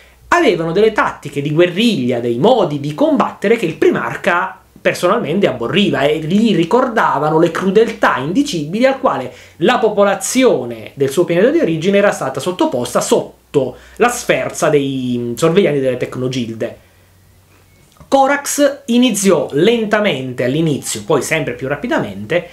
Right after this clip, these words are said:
a modificare radicalmente l'assetto della sua legione. Per prima cosa esiliò il maestro della legione, un guerriero che aveva servito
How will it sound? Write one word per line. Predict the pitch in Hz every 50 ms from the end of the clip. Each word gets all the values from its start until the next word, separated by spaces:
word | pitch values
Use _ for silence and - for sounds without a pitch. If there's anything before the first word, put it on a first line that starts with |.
| - - -
a | - 240 180
modificare | 170 190 269 311 - 294 294 - 285 - - 220 175 147 143 147 156
radicalmente | 170 214 220 254 247 - 285 269 220 170 139 139 143 180
l'assetto | 202 214 - - 127 - -
della | 120 113 117 117
sua | - 127 117
legione. | 120 117 107 107 95 95 101 127
Per | - - -
prima | 320 339 330 320 311 311
cosa | - 311 311 302 - 302 302 -
esiliò | - 226 - - 240 240 240 233 196 147 - - - _ _ _ _ - -
il | 175 170 165
maestro | 160 170 170 170 160 160 - - - - - 147 143 139 135 131 127 127 127
della | 123 131 131 131 127
legione, | 135 135 127 127 139 123 120 147 196
un | 208 170
guerriero | 131 120 135 170 156 139
che | -
aveva | 131 131 127 127
servito | - - 123 117 123 180 190 - - 147 127 -